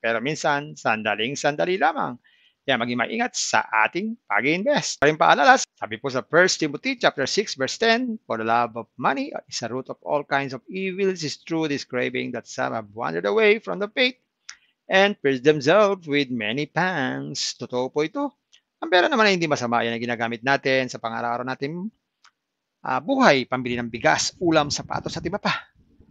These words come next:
Pero ang babala dito ay yung pag-ibig sa pera. Pag tayo po umibig na sa pera, maaari tayong makagawa ng sari-saring kasamaan.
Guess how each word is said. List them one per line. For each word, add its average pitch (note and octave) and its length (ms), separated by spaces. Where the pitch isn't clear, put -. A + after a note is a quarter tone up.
Pero C3+ 480
ang C#3+ 80
babala C#3 320
dito D#3 240
ay D3 160
yung F3 80
pag-ibig G3+ 720
sa - 160
pera. B3 560
Pag E3+ 160
tayo - 160
po G3 160
umibig F3+ 320
na E3+ 80
sa D#3+ 80
pera, - 240
maaari E3 320
tayong D#3+ 240
makagawa C#3+ 480
ng C3+ 80
sari-saring B2+ 640
kasamaan. B2 480